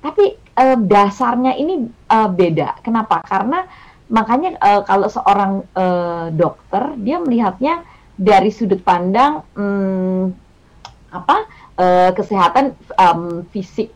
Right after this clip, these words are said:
dan mental. Nah, ini kira-kira mungkin nggak orang ini misalnya, eh, eh, kondisi fisiknya inilah yang me-, atau kondisi di otak, kondisi di, eh, hormonal, kondisi lain-lainnya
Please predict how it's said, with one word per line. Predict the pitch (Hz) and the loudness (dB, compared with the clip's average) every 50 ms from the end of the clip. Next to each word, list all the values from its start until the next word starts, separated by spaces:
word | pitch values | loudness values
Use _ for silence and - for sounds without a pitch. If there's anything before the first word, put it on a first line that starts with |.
| _ | _
dan | _ 170 170 180 165 160 151 156 160 151 | _ -2 0 2 2 2 0 -2 -4 -4
mental. | 147 170 165 156 156 139 - - 180 202 254 330 370 392 _ _ _ - | -4 -4 -4 -4 -6 -6 -4 0 0 2 2 2 0 -2 _ _ _ -6
Nah, | 190 165 175 - | -6 -6 -6 -4
ini | - 196 277 349 - | -4 -6 -6 -6 -6
kira-kira | - 254 214 196 _ - 214 269 330 359 - - _ _ _ _ | -6 -6 -6 -8 _ -6 -2 -2 -2 -4 -4 -14 _ _ _ _
mungkin | _ 233 240 233 349 349 339 | _ -4 -2 -2 -2 -2 0
nggak | 285 - - - | -2 0 2 2
orang | 196 202 196 190 160 | 2 2 0 -2 -4
ini | 190 190 214 285 302 | -6 -4 -2 -2 -2
misalnya, | 254 220 226 196 165 143 139 143 151 151 165 185 226 262 320 330 _ _ _ _ - - _ _ | -2 -4 -4 -4 -4 -4 -4 -4 -6 -4 -2 0 0 0 -2 -4 _ _ _ _ -20 -20 _ _
eh, | - 156 156 160 160 160 160 160 156 160 160 160 165 165 160 156 156 151 147 139 - _ _ _ _ - | -6 -2 0 0 2 2 2 2 2 2 2 4 4 2 2 2 2 2 0 -2 -4 _ _ _ _ -4
eh, | 175 170 160 156 156 151 127 - _ | -2 -2 0 0 0 -2 -4 -6 _
kondisi | - 208 196 196 196 196 - - 226 208 | -2 -2 0 0 -2 -4 -6 -6 -8 -8
fisiknya | - _ 226 202 - 220 214 - 208 202 - - - | -6 _ -8 -6 -6 -8 -8 -6 -6 -6 -6 -4 -4
inilah | 214 226 233 247 254 262 | -4 0 2 2 2 2
yang | 214 196 175 175 175 175 | 2 0 0 -2 -2 -6
me-, | 175 170 165 160 160 160 160 156 156 156 160 170 - _ _ _ _ _ _ _ _ _ _ _ - - - _ _ | -4 -2 -2 -2 0 0 0 -2 -2 -4 -6 -8 -12 _ _ _ _ _ _ _ _ _ _ _ -16 -16 -16 _ _
atau | - 185 185 190 180 | -4 -2 -2 -2 -2
kondisi | - 180 180 180 175 185 | -2 -2 -2 -2 -4 -4
di | 165 - | -6 -2
otak, | - - 196 - - 208 202 196 190 190 190 208 202 | -2 -2 -4 2 4 4 6 6 6 6 6 4 2
kondisi | - 170 160 165 160 - 190 170 160 156 156 - - - _ | 0 -4 -4 -4 -6 -6 -2 -2 -2 -2 -2 -6 -18 -20 _
di, | _ 175 180 170 151 - - _ | _ -6 -4 -4 -4 -4 -4 _
eh, | - 170 165 165 165 160 160 160 151 - - _ _ | -4 -4 -2 -2 -2 -2 -4 -4 -6 -8 -12 _ _
hormonal, | - - 170 160 175 196 220 233 226 208 190 190 185 180 185 180 | -10 -8 -6 -2 0 2 2 2 2 2 4 4 4 4 2 2
kondisi | - 175 170 170 190 | -2 -6 -4 -4 -4
lain-lainnya | 175 165 165 165 180 180 190 185 | -4 -4 -2 -2 -2 -2 -2 -4